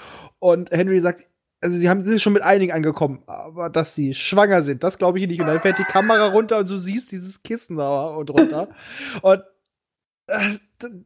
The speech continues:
Speaker 1: allein auf was für Ideen der immer wieder kommt und irgendwann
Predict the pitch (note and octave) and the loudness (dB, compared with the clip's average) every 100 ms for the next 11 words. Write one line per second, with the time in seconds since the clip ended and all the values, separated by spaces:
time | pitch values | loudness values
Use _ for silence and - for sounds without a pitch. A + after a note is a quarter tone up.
0 | _ - G3+ G#3 G#3 A#3 - A3 A3+ - | _ -6 -2 0 0 2 2 2 0 -2
1 | A#3 F#3 G3+ G#3 B3+ A#3+ G3+ G3+ F#3+ F3+ | -4 0 4 4 4 4 4 0 -2 -2
2 | F3+ F3 F#3+ G#3+ F3+ F3+ G3+ A3+ G3+ G3 | -2 -2 -2 -2 -4 -2 0 0 2 2
3 | G#3+ | 2